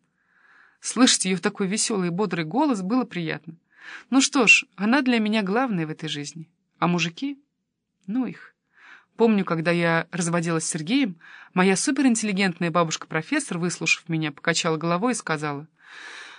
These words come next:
«К сожалению, Бронечка, жизненный опыт показывает, что менять мужиков — только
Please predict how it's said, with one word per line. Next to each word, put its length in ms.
«К 80
сожалению, 480
Бронечка, 600
жизненный 420
опыт 260
показывает, 720
что 680
менять 560
мужиков — 640
только 520